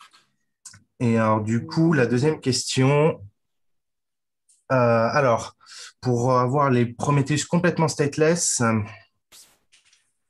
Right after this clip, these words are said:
je, je ne suis pas bien certain que ce soit possible. Le mieux que je puisse dire, c'est qu'on peut les rendre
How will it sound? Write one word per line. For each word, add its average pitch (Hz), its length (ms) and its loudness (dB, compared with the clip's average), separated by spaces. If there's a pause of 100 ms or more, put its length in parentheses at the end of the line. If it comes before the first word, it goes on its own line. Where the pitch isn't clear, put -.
(1900)
je, 127 240 -2
je 131 140 0
ne 147 140 2
suis - 240 -6
pas 151 160 -4
bien 143 260 2
certain 160 720 -2 (440)
que 143 100 0
ce 131 120 -4
soit 127 240 -2
possible. 107 580 -2 (380)
Le 139 200 2
mieux 160 160 4
que 165 60 0
je 175 60 4
puisse 165 320 -2
dire, 160 260 0
c'est 135 180 -4
qu'on 143 160 -2
peut 143 120 -4
les 135 180 2
rendre 143 540 0